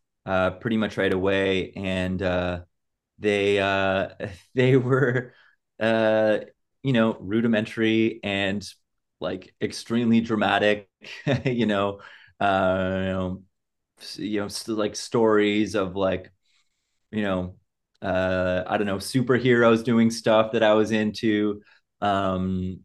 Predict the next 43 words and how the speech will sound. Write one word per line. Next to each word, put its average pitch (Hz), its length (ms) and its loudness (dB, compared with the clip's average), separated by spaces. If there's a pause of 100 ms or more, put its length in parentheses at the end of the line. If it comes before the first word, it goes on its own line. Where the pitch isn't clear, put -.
or, 101 300 4
like, 95 500 0 (140)
uh, 92 640 -2
you 98 140 -2
know, 92 300 -6
s-, - 200 -16
little 117 200 0
songs 110 480 2
about 101 460 2 (180)
the 110 180 -4
family 113 340 0
dog, 101 520 2 (520)
um, 95 720 0 (380)
or, 107 180 2
like, 101 240 -2
Christmas 117 460 -2
songs 113 320 2
that 101 100 -2
I 101 140 0
thought 101 260 0
were 104 140 0
super 104 320 -6
clever, 104 400 0
you 104 100 0
know, 101 140 -4
doing, 104 260 -2
like, 101 200 -4
a 98 40 -6
blues 104 400 -4
version 101 360 -4
of 95 80 -6
Rudolph 95 360 -2
the 98 80 -6
Red-Nosed 98 400 -4
Reindeer 98 300 -2
that 95 140 0
I 90 40 -4
thought 92 220 -4
it 92 40 -4
was 92 160 -6
so 95 140 -6
clever. 95 480 -6 (500)
Um, 95 720 -4